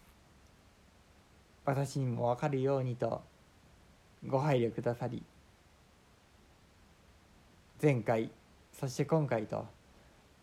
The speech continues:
比べることができる。その比べ方も、本当に段違いのように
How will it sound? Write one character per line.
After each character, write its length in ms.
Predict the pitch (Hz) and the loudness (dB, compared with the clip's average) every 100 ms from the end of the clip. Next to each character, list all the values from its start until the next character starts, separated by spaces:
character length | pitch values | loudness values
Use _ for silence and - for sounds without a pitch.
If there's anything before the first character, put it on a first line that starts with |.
| - - - - - - - - - - - - - - - - - - - - | -20 -20 -20 -20 -20 -20 -20 -20 -20 -20 -20 -20 -20 -20 -20 -20 -20 -20 -10 4
比 80 | 170 | 8
べ 240 | 170 175 | 8 8
る 100 | 165 | 6
こ 120 | 165 | 2
と 80 | 165 | 2
が 100 | 143 | 2
で 80 | 123 | 0
き 80 | 127 | -2
る。 140 | - - - - - - - - - - - - - - | -4 -8 -20 -20 -20 -20 -20 -20 -20 -20 -20 -20 -20 -4
そ 80 | 143 | 0
の 120 | 143 | 0
比 120 | 135 | 2
べ 200 | 131 156 | 0 2
方 240 | 160 170 151 | 2 4 4
も、 280 | 131 113 - - - - - - - - - - - - - - - - - - - - - | 2 0 -4 -18 -20 -20 -20 -20 -20 -20 -20 -20 -20 -20 -20 -20 -20 -20 -20 -20 -20 -20 -10
本 260 | 113 123 131 | -6 -4 0
当 180 | 151 143 | 2 4
に 260 | 139 123 - - - - - - - - - - - - - - - - - - - | 2 -2 -6 -18 -20 -20 -20 -20 -20 -20 -20 -20 -20 -20 -20 -20 -20 -20 -20 -8 0
段 220 | 131 151 | 4 4
違 180 | 151 175 | 4 6
い 20 | |
の 260 | 156 117 | 8 6
よ 120 | 110 113 | 0 -2
う 60 | |
に 220 | 110 104 | -4 -6